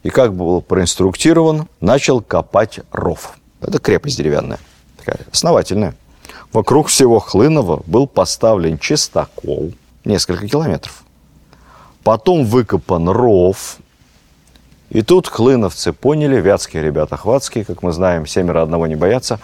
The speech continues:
что сбежать не получится, что щас начнется осада, которая закончится очень-очень плохо. И выдали главных пиратских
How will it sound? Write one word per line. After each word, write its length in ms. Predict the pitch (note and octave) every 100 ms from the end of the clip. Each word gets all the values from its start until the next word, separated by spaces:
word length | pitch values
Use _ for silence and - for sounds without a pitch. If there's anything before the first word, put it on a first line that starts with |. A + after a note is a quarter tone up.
| - -
что 680 | - - - F#2+ F#2 - -
сбежать 680 | D2+ D2 F#2 D#2+ G2+ C3 -
не 260 | D#2+ E2+ G2+
получится, 720 | - F#2 F#2 D#2 - - - - -
что 200 | - -
щас 280 | D2+ G2 E2
начнется 500 | D#2 D2+ F2 D#2 -
осада, 640 | - - - D3+ F#3+ D#3+ - _ _ _
которая 420 | - - A2 D#3 D3+
закончится 640 | G#2 - A2 B2+ B2+ - -
очень-очень 920 | - G2+ G#2 A2+ A2+ - E2+ - F2
плохо. 500 | E2+ - C#2+ - - - -
И 80 | F3
выдали 360 | F#3 D#3 B2+
главных 420 | G2+ G#2+ F#2 F2+
пиратских 480 | - F#2 F#2 - -